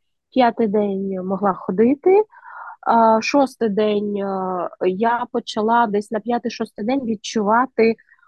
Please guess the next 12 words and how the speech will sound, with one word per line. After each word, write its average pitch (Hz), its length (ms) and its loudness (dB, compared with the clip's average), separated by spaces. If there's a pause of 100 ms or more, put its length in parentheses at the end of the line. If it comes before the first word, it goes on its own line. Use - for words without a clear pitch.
(120)
кожну 247 400 2
кісточку 233 1080 2
у 208 100 -2
своєму 220 460 0
хребті, 214 680 -2 (320)
наче, 208 640 0 (240)
наче, 220 420 0
знаєте, 214 460 -2 (120)
перекличка 226 720 0
від 190 220 -2
них 196 320 -2
відбувалася. 208 840 0